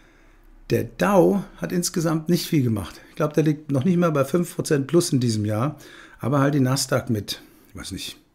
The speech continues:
vierzig, dreiundvierzig Prozent, ich weiß es nicht, ähm, so ungefähr.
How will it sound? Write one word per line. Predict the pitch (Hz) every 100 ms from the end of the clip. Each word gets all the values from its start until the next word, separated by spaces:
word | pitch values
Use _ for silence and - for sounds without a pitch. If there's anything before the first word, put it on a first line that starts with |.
| -
vierzig, | 117 - 127 - -
dreiundvierzig | 117 123 117 -
Prozent, | - 120 127 -
ich | -
weiß | 113
es | 107 165
nicht, | - - - - - - - - - -
ähm, | 143 135
so | 135 139
ungefähr. | 127 120 131 143